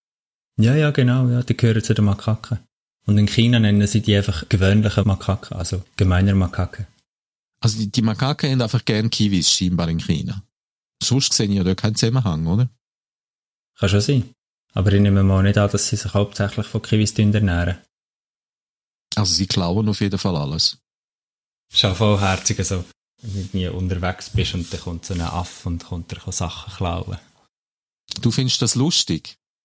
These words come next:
Speaker 1: Ja, nein, also nicht, wenn es mir passiert.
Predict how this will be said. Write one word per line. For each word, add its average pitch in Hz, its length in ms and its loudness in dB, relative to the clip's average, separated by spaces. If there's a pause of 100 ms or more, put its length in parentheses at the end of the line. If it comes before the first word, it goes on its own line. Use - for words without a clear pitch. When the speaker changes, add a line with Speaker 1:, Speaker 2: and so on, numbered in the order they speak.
(540)
Speaker 1:
Ja, - 200 -8
nein, 156 400 2
also 117 380 2 (420)
nicht, 110 300 0
wenn 110 100 4
es - 120 -2
mir 107 200 2
passiert. 113 560 -2